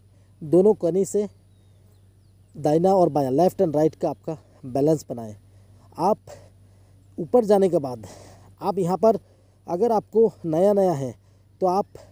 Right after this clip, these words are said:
यहीं पर ही होल्ड करें, यहाँ पर होल्ड करें। आप नया नया है तो just यहाँ तक उठ जाए, यहाँ तक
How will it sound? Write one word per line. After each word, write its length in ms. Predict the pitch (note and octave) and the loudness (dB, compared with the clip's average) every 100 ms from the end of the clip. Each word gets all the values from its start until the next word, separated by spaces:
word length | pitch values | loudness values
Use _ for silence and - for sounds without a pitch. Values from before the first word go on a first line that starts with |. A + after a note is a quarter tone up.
| _ _ _ _ _ - | _ _ _ _ _ -6
यहीं 220 | E3 G#3 | 0 2
पर 140 | A#3 | 4
ही 60 | G#3+ | 4
होल्ड 220 | C#3+ E3+ | 4 2
करें, 200 | C3 G#2+ - _ - - - - | 0 -8 -14 _ -20 -20 -20 -10
यहाँ 180 | F3 F3 | -2 -2
पर 140 | D#3 G3+ | 2 2
होल्ड 240 | D3+ E3 | 4 4
करें। 200 | B2+ A#2+ | 2 -8
आप 100 | G#2+ - - _ _ _ | -12 -16 -20 _ _ _
नया 240 | D#3 F3 F#3+ | -4 -2 0
नया 200 | E3+ C3+ | 0 -2
है 100 | B2+ | -8
तो 140 | - | -10
just 280 | C3+ F#3 E3 | 0 0 0
यहाँ 200 | E3+ F3+ | -4 -2
तक 140 | A3 | -4
उठ 160 | E3 E3+ | -4 -4
जाए, 160 | D#3 F#3 | -2 -2
यहाँ 200 | D#3 F3 | -2 -4
तक 140 | F3+ | -6